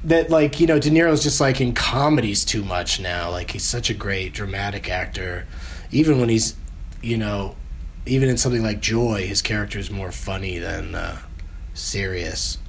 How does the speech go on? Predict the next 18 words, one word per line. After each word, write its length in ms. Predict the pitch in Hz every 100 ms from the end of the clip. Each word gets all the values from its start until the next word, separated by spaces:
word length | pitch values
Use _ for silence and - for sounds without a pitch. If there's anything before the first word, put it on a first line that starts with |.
| -
And, 240 | 92 90
uh, 300 | 87 85 82 -
I 100 | 98
don't, 220 | 95 85 - -
I 160 | 120 110
don't 140 | 98
know 100 | 95
if 140 | -
I'm 160 | 104 95
a 60 | 90
f-, 60 |
fan 540 | - - - - 98 92
of 100 | 95
that 200 | 95 92
myself. 640 | 95 - 101 92 87 - - - - - - -
Sarah 560 | - - - 175 185 202
the 180 | 190 220
Octopus, 1400 | 226 226 220 202 175 170 170 165 165 165 - - -